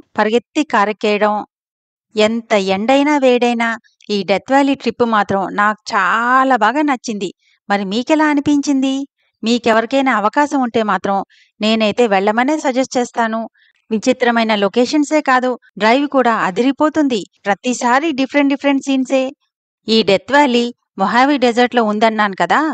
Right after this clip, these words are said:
మొహావీ డెజర్ట్ ఏంటా అని Google చేస్తే మాత్రం మొహావీ అని టైప్ చేయకండి, మొజావీ అని టైప్ చేయాలి.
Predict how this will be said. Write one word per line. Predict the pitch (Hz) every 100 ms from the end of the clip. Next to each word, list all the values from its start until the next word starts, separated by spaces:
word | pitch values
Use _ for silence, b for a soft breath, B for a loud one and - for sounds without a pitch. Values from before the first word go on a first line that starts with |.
| 175 -
మొహావీ | 196 233 277 302
డెజర్ట్ | 254 247 247 240
ఏంటా | 208 226 240
అని | 214 254
Google | 220 240 277
చేస్తే | 254 233 -
మాత్రం | 208 190 220 277 220
మొహావీ | 190 208 233 269
అని | 277
టైప్ | 240 240
చేయకండి, | - 285 277 269 240 208 _ _ _ _
మొజావీ | 190 196 233 247 285
అని | 294
టైప్ | 277 262 -
చేయాలి. | 269 254 240